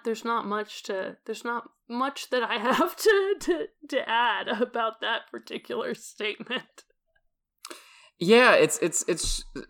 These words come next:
Speaker 2: shocking, not because, like, you know, I think he, he kinda, uh, he, he,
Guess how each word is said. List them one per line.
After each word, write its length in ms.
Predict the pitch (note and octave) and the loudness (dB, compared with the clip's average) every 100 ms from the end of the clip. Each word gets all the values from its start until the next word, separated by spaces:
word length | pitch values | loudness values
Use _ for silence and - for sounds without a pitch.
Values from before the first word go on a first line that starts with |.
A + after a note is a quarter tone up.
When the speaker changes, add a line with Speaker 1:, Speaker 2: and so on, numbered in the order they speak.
| - | -6
Speaker 2:
shocking, 560 | - G3+ A3 G#3+ F#3+ | 4 6 6 2 0
not 220 | F3+ G3+ | 2 2
because, 420 | G3+ G#3+ G3+ F#3 F3+ | 0 0 2 2 4
like, 380 | E3 D3+ F3+ - | 4 4 -2 -6
you 160 | C#3+ | -2
know, 220 | B2+ G#2 - | 0 0 0
I 80 | |
think 280 | - - C#3 | -2 -2 -4
he, 480 | - C#3 C3 B2 A#2 - _ _ _ _ _ _ _ _ | -4 -2 0 -2 -4 -12 _ _ _ _ _ _ _ _
he 200 | - C3 | -6 -4
kinda, 580 | C3 A#2+ A2+ G2+ F2 - | 0 4 6 4 4 2
uh, 260 | F#2+ E2+ - _ _ - | 2 0 -4 _ _ -12
he, 160 | A2+ A#2+ | -8 -8
he, 220 | B2 | -6